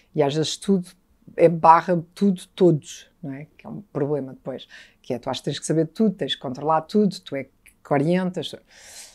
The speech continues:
Pronto, portanto, eu acho que ao longo do meu percurso houve vários momentos em que tu percebes que na realidade, eh, não tens que estar em todas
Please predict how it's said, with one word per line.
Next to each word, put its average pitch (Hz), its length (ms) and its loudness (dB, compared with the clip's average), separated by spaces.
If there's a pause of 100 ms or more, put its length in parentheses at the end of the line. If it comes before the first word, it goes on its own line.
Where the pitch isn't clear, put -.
(140)
Pronto, - 340 0
portanto, - 540 6 (360)
eu 180 160 10
acho 185 280 6
que - 100 2
ao 196 120 10
longo 196 220 2
do 160 80 2
meu 165 140 0
percurso 196 520 0
houve 156 160 0
vários 170 420 2
momentos 190 840 -4
em 175 160 -2
que - 100 -10
tu 190 160 -2
percebes 185 720 2 (560)
que - 80 4
na 190 100 6
realidade, 185 720 2 (260)
eh, 175 320 -4
não 180 280 -2
tens 185 320 2
que - 80 -12
estar 165 280 2
em 165 140 -6
todas 170 640 -2